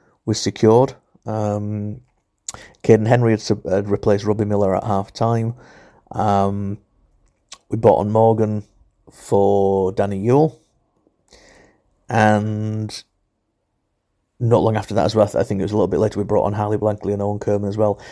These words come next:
And w-, and the changes, we just seemed to lose the momentum that we had,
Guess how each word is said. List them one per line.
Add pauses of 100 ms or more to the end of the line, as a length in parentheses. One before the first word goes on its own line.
(220)
And
w-,
and
the
changes,
we
just
seemed
to
lose
the
momentum (360)
that
we
had,